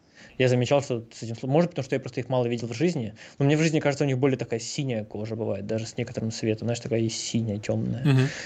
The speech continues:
Speaker 1: Короче, сложный момент, надо прям насмотренность какую-то формировать. Ну, и видишь, вот на, на этих примерах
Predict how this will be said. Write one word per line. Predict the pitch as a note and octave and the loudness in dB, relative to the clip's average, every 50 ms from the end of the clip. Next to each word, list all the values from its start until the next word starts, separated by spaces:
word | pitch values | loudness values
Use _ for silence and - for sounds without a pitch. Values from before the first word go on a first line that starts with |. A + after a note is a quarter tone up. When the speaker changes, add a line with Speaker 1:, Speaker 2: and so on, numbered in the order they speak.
| - | 0
Speaker 1:
Короче, | - D3 D3+ F3 E3 - D3+ | 4 6 6 6 6 4 2
сложный | C3 - F3+ E3 C#3+ B2 B2 | 4 6 6 6 6 4 0
момент, | A#2 A#2+ B2 C3+ E3+ F3 - | -2 -2 -2 0 0 -2 -2
надо | - B2+ A#2+ B2 | -2 -2 -2 -2
прям | A#2+ A#2+ A#2+ A#2 A#2 A2+ A2+ A2+ | -2 -2 -2 -2 -2 -2 -2 -2
насмотренность | A2+ A#2 - - C3 A#2+ - - A2 A2+ - - | -2 -2 -2 -2 -2 -2 -2 -6 -10 -12 -12 -16
какую-то | - _ - A#2 - - | -12 _ -8 -8 -6 -6
формировать. | - - A2+ A#2 A#2+ A#2 A#2 A#2 A#2 A2+ A2 - - - - | -6 -4 -4 -2 -2 -2 0 0 0 0 -2 -4 -10 -6 0
Ну, | D#3 D3 F3 F#3 F3+ - - - | 4 4 4 4 2 -2 -12 -14
и | A2 - - G#2+ C#3 A2 C#3 C#3+ | -14 -10 -6 -4 -2 0 2 4
видишь, | C#3 E3+ F3+ E3+ D3 - - | 4 6 6 6 4 4 0
вот | B2+ B2 - - | -4 -4 -2 -2
на, | C3+ B2+ | -2 -2
на | C3 C#3+ D3+ | 0 0 -2
этих | D3+ D3+ - | 0 -2 -4
примерах | - C#3 C#3+ F3+ F#3+ E3 C#3 | -4 -2 0 0 0 -2 -4